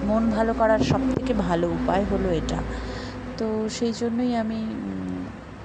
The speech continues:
হঠাৎ করেই মনে হলো যে একটু, অনেক তো পেন্সিল দিয়ে স্কেচ হলো, এবার একটু রং দিয়ে করি। তো সেই জন্যই, আহ, মাধ্যম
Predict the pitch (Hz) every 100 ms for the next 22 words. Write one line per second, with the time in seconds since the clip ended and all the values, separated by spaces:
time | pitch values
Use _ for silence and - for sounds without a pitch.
0 | - - - - - - - - - -
1 | - - - - - 214 233 - 262 277
2 | 247 247 240 240 240 240 - - 247 -
3 | 208 214 240 220 208 196 226 226 226 220
4 | - 208 202 - 208 240 208 - - -
5 | - 208 208 - 202 175 165 165 165 170
6 | 160 165 160 160 - - - - - -
7 | 202 202 202 202 196 196 - 220 240 247
8 | 240 226 262 277 - - - - 90 90
9 | - 180 180 180 175 165